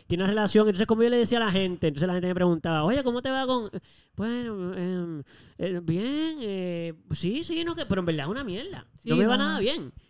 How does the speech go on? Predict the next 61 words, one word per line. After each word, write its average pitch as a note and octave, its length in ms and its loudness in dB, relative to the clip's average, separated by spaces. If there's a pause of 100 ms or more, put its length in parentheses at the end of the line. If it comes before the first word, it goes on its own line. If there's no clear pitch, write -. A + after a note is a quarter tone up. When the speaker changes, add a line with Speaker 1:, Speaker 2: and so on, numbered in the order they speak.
(180)
Speaker 1:
Y, F3 500 10
o F#3 260 8
ellos F#3 240 8
me G#3+ 100 2
cuestionaban, F#3 480 0
mis E3 100 -6
amigos, E3 440 0
"Mira, B2+ 240 -20
pero D3+ 180 -14
eso C3+ 240 -8
se D#3 160 -12
ve D3 140 -8
como D#3 180 -10
que, C3+ 140 -18 (180)
loco, C3+ 220 -18
como C#3+ 180 -12
que B2 80 -20
eso D3 140 -16
no". D3+ 180 -10
Y E3 100 -4
yo, E3 160 0 (300)
"Ah, C#3 260 -12
tú A3 80 -8
no G#3 120 -6
sabes, G#3+ 580 -4
como F#3+ 180 -4
que E3 200 -6 (240)
no E3+ 120 2
es G3 120 4
así, G#3 320 -6
es G#3 80 -4
que G3 100 2
tú G3 100 2
no G#3 80 -2
lo G3+ 200 4
ves E3 260 -4
porque - 220 -6
tú D#3 80 -2
no D#3 80 0
estás F#3 180 -8 (180)
ahí, D3 160 -2
tú D3+ 120 0
tienes F3+ 180 -8
que E3+ 80 -14
estar, D3+ 300 -12
porque - 180 -10
no D3+ 100 -2
me E3+ 100 -2
trata F3+ 200 -8
igual D#3+ 320 0
cuando D3+ 240 -2
tú D3 100 -14
estás C3+ 380 -12
que C#3 80 -8
cuando C3 220 -6
yo C3 160 -2
estoy". C#3 480 4 (240)
Y E3 60 0
es E3 60 2
como F#3 160 8
que, D#3 340 0